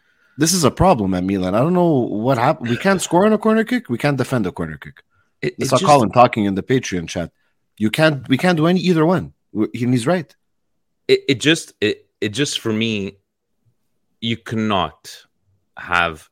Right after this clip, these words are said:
Speaker 2: no, the, do you put this more on Roma just sucking for
Speaker 1: No.
Speaker 2: eighty-seven minutes? Or did we just
Speaker 1: Ah.
Speaker 2: like, okay, uh, I, you know, people wanna blame,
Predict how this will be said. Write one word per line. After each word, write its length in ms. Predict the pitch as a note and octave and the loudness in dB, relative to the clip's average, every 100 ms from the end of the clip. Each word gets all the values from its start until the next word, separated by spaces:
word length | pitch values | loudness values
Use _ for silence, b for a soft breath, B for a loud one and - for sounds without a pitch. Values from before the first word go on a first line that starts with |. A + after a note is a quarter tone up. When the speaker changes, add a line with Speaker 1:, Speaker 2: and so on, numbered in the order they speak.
| - | -8
Speaker 2:
no, 140 | G#2+ - | -8 -2
the, 140 | A#2 | -2
do 400 | A2+ B2+ A2+ B2 | -2 -8 -8 -2
you 80 | D#3 | 0
put 220 | - G3+ | 2 0
this 200 | D#3+ D#3+ | 2 0
more 320 | B2+ C3 C#3 A#2 | -2 0 2 2
on 220 | G2+ F#2+ _ - | 0 -6 _ -10
Roma 440 | F#2+ G#2+ C#3 C3 | 0 2 2 0
just 320 | E2 F#2 F#2 - _ - | -2 -2 -4 -8 _ -8
sucking 600 | - - - - E3 D#3+ | -6 -2 -4 -2 -4 -2
for 80 | |
Speaker 1:
No. 120 | G#2 A#2+ | 0 0
Speaker 2:
eighty-seven 560 | D3+ D#3 - D3 C#3 | 0 -4 -6 -6 -4
minutes? 420 | C#3 F#3 A3 - - _ _ _ | -2 -4 -6 -12 -18 _ _ _
Or 100 | B2 | 4
did 160 | B2+ A#2 | 4 4
we 140 | A#2 | 2
just 240 | A#2 - F2 | 2 0 2
Speaker 1:
Ah. 60 | |
Speaker 2:
like, 240 | A2 G2 _ _ - | 0 0 _ _ -18
okay, 460 | C#3 - A#3 F#3+ - _ _ _ | -10 -6 -4 -4 -8 _ _ _
uh, 200 | - D3 - | -2 0 0
I, 400 | - D#2+ - D#2+ - | -6 -10 -12 -14 -12
you 120 | D3 E3+ | -2 -2
know, 100 | E3 | -2
people 260 | G#3+ G#3 | -4 -2
wanna 180 | G#3+ F#3+ | 0 0
blame, 400 | A2+ B2+ D#3 D#3 | -4 -4 -2 -4